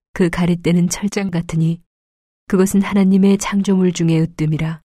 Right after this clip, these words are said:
그것을 지은 자가 칼을 주었고 모든 들짐승에 노는 산은 그것을 위하여 식물을 내느니라. 그것이 연줄기 아래나 갈밭 가운데나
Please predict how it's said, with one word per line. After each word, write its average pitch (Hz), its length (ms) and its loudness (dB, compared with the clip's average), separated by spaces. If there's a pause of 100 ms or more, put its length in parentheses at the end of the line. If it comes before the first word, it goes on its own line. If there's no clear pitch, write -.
(380)
그것을 180 400 0
지은 180 320 0
자가 165 460 -2
칼을 180 320 -2
주었고 165 560 -6 (420)
모든 190 360 2
들짐승에 190 640 -2
노는 185 320 0
산은 170 420 -6 (280)
그것을 175 440 -4
위하여 160 440 -2
식물을 160 540 -6
내느니라. 156 600 -6 (1120)
그것이 180 440 2
연줄기 180 520 2
아래나 175 460 0 (240)
갈밭 180 420 0
가운데나 165 680 0